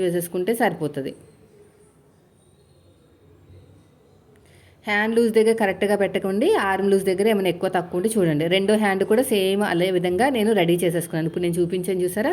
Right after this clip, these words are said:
సేమ్ మెథడ్. ఇప్పుడు సైడ్ జాయింట్ ఎలా చేసుకోవాలో చెప్తాను. మరి ఫ్రంట్ పార్ట్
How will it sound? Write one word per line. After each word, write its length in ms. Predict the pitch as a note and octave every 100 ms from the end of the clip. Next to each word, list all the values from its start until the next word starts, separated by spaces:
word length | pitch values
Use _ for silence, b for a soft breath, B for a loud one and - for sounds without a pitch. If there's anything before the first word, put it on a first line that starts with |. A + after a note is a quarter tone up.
| F4+
సేమ్ 200 | F3+ E3 D#3
మెథడ్. 300 | D3+ D#3 D4 C5 B B B -
ఇప్పుడు 180 | A#3 C4 C4
సైడ్ 240 | G#3+ A3
జాయింట్ 240 | A#3 A3+ A3+
ఎలా 120 | G3 G3
చేసుకోవాలో 320 | F#3 - F3+ F3
చెప్తాను. 380 | - E3+ F#3+ A#4 B B B3
మరి 120 | B3 B3
ఫ్రంట్ 220 | A#3 A#3+ C4+
పార్ట్ 180 | C4+